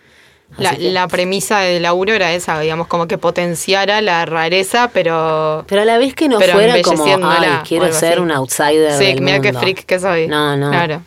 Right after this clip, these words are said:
Speaker 1: Y ahí porque tampoco me siento identificada con eso. Eh, y está, creo que es, o sea, que se logró, digamos.
Speaker 2: ¿Y el momento crítico de, de,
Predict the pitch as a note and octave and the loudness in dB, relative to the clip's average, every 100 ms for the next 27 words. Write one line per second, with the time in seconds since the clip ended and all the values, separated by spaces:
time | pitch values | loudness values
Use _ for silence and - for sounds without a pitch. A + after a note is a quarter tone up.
0 | _ - F3 F#3+ A#3+ C#3+ B2 D#3+ D#3+ C3 | _ -4 -2 0 -2 -2 -2 0 0 -2
1 | B2 B2 B2 B2 B2 B2 A#2+ B2+ C3 C3 | -6 -8 -8 -10 -8 -6 -6 -8 -12 -14
2 | - - _ _ _ _ _ - _ _ | -18 -20 _ _ _ _ _ -20 _ _
3 | _ C#3 B2+ B2+ B2+ B2+ _ - B2+ D#3+ | _ -10 -10 -10 -14 -18 _ -18 -6 -4
4 | E3 E3+ C3+ C3+ C3+ C3+ - - _ _ | -2 -4 -4 -4 -6 -6 -10 -12 _ _
5 | _ _ - C#3 B2+ - _ - - _ | _ _ -14 -10 -10 -12 _ -20 -20 _
6 | _ _ - - B2+ B2 B2+ B2 - _ | _ _ -14 -8 -6 -4 -6 -6 -10 _
7 | - C3+ B2+ - - C4 G#3+ F#3+ G3 F#3+ | -18 -18 -18 -18 -18 -10 -4 -2 -2 -4
8 | F#3+ G#3+ A#3 A#3 G#3 G#3 A3+ F3+ D#3+ D#3+ | -4 -2 -2 -2 -4 -2 0 0 -2 -4
9 | E3 E3 E3 D#3+ | -4 -4 -4 -6